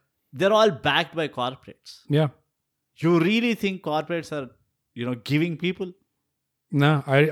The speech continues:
Speaker 2: I just think it's a way to save tax money.
Speaker 1: That's the practical application of it, right?
Speaker 2: Mm.
Speaker 1: So, do we really have to do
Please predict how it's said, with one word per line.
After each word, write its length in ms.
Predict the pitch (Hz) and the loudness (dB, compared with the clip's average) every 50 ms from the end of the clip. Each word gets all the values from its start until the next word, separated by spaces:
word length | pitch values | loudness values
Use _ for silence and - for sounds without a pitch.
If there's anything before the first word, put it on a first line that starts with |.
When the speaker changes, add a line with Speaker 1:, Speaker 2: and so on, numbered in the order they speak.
| 139 139 | 4 2
Speaker 2:
I 60 | 143 | 2
just 220 | 135 156 160 - - | 2 2 -2 0 0
think 220 | 170 170 160 156 | 0 0 0 -2
it's 160 | 151 135 - | -4 0 2
a 120 | 151 143 131 | 2 2 4
way 180 | 123 139 143 147 | 4 4 4 4
to 300 | 147 156 143 131 131 - - | 2 0 0 0 -2 -6 -8
save 360 | - - 139 139 143 131 - | -4 0 2 2 2 0 -2
tax 300 | - 131 131 - - - | -4 -4 -4 -4 -6 -8
money. 240 | 143 113 98 95 - - - - - _ _ _ _ _ _ _ _ _ _ _ _ | -8 -6 -8 -10 -16 -18 -20 -20 -20 _ _ _ _ _ _ _ _ _ _ _ _
Speaker 1:
That's 360 | 120 - 123 143 139 - - - | -10 -4 -4 -4 -4 -6 -6 -4
the 100 | 147 143 | -4 -4
practical 600 | 147 - 156 147 135 156 - - 175 156 170 160 | -2 -2 -2 0 0 0 -2 -4 -10 -8 -6 -6
application 480 | 151 151 - 196 202 226 190 - 135 107 | -6 -6 -8 -10 -6 -6 -8 -8 -8 -12
of 160 | 90 - - | -14 -14 -18
it, 100 | - - _ 131 | -20 -20 _ -6
right? 80 | 127 117 117 117 | -4 -4 -4 -4
Speaker 2:
Mm. 160 | 110 107 - _ _ _ _ _ | -6 -8 -14 _ _ _ _ _
Speaker 1:
So, 640 | - - - 170 175 175 170 165 156 147 - - _ _ _ _ _ _ _ _ _ _ _ _ _ _ _ _ _ _ - 123 | -18 -6 0 4 6 6 6 4 2 -2 -6 -12 _ _ _ _ _ _ _ _ _ _ _ _ _ _ _ _ _ _ -12 -4
do 120 | 127 165 | -2 0
we 140 | 175 214 214 | 0 0 0
really 400 | 170 180 202 208 208 196 214 196 | -2 -2 -2 -2 -2 -2 -2 -2
have 280 | 165 151 147 156 151 143 | -2 -2 -4 -4 -4 -4
to 80 | 151 | -6
do 400 | 139 143 139 143 143 139 131 - | -6 -6 -6 -8 -8 -8 -10 -14